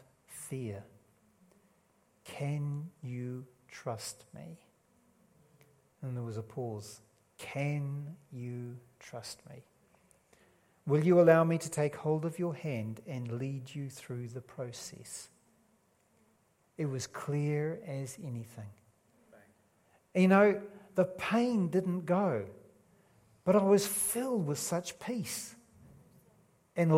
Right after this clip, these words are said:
love, and I didn't, it was the most incredible experience. Just being, I was just being filled. It was just so real. It was so tangible.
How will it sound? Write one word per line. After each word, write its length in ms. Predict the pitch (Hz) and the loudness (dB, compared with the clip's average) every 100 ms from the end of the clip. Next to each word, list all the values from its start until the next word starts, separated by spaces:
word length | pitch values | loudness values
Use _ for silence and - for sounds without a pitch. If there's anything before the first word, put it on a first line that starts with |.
| 170 | 10
love, 400 | 220 240 226 123 104 92 - - - _ | 8 6 2 0 -4 -12 -18 -20 -20 _
and 380 | 185 175 165 170 - - 262 269 | 4 6 4 0 -4 -4 -2 2
I 120 | 208 | 4
didn't, 180 | 214 220 | 4 4
it 100 | 214 | 4
was 140 | 185 - | 2 4
the 80 | |
most 300 | 190 202 190 | 2 2 0
incredible 680 | 170 - - 247 262 254 254 | -2 -4 0 2 4 4 4
experience. 840 | 226 - - 247 240 165 135 - - - - - - - - - | 4 0 -2 4 4 4 0 -6 -12 -18 -20 -20 -20 -20 -20 0
Just 260 | 226 - | 0 4
being, 300 | 185 165 160 - - - | 4 4 0 -6 -8 0
I 100 | 196 | 4
was 180 | 196 | 4
just 200 | 202 - | 2 0
being 200 | - 156 | 0 0
filled. 760 | 143 - - 240 262 160 107 90 - - _ _ _ _ _ _ _ _ - | 0 0 4 4 4 2 -2 -8 -16 -20 _ _ _ _ _ _ _ _ -2
It 60 | 156 | 0
was 200 | 147 - | 2 0
just 160 | 156 | 0
so 300 | - - 190 | 0 2 4
real. 480 | 185 175 165 190 185 | 6 4 4 6 6
It 120 | 180 | 4
was 180 | 170 156 | 2 0
so 260 | - 165 165 | 2 2 2
tangible. 840 | 165 165 170 170 143 131 107 | -4 -2 0 0 0 -2 -4